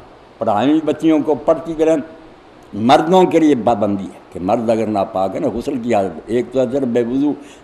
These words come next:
बेवुज़ू की बात कोई नहीं, बेवुज़ू ज़बानी पढ़ता रहे, हाथ वो भी नहीं लगा सकता बेवुज़ू। मगर जो नापाक हो और गुस्ल की आदत मर्द को, वो नहीं ज़ुबान से कुरान का कोई कलमा निकाल सकता। आप निकाल सकते हैं। और फ़र्क क्यों शरीयत ने किया? कैसी बारीक है दीन की बातें।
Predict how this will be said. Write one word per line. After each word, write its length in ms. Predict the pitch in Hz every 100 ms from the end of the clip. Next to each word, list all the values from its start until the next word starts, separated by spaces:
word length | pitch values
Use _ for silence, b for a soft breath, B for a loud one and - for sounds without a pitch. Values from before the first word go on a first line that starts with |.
| 110
बेवुज़ू 340 | 117 139 160
की 160 | 151 139
बात 320 | 127 127 -
कोई 140 | 131
नहीं, 140 | 131 113
बेवुज़ू 360 | 110 120 127
ज़बानी 300 | 104 110 117
पढ़ता 340 | 110 131 - 135
रहे, 140 | 131 - B B -
हाथ 180 | 120 143
वो 140 | 131 160
भी 160 | 160
नहीं 160 | 147 127
लगा 160 | 107
सकता 320 | 95 92 - 87
बेवुज़ू। 1160 | 85 76 69 - - - - - - - -
मगर 220 | 110 135 120 - 104 - - - - - - - 95
जो 180 | 104
नापाक 680 | 92 87 85 - 95 131 120 101
हो 100 | 101
और 140 | 85
गुस्ल 220 | 101 185
की 220 | 160 143 113
आदत 220 | 101 95
मर्द 220 | 95 92 85
को, 60 | 95
वो 220 | 107 123
नहीं 160 | 127
ज़ुबान 300 | 92 87 87
से 140 | 90 92
कुरान 320 | - 92 87
का 120 | 85
कोई 180 | 82 90
कलमा 300 | 85 78 76
निकाल 280 | 78 - 69
सकता। 220 | - 107
आप 200 | 147 147
निकाल 280 | 143 120 110
सकते 280 | 110 - 87
हैं। 80 | - B B B -
और 120 | 123
फ़र्क 300 | - - 175
क्यों 220 | 185 175
शरीयत 340 | 151 170 165 156
ने 140 | 160
किया? 220 | 143 147 - - - - - - -
कैसी 300 | 180 185 196
बारीक 420 | 156 147 147 120
है 60 | 131
दीन 260 | 117 123
की 120 | 117 117
बातें। 380 | 101 98 107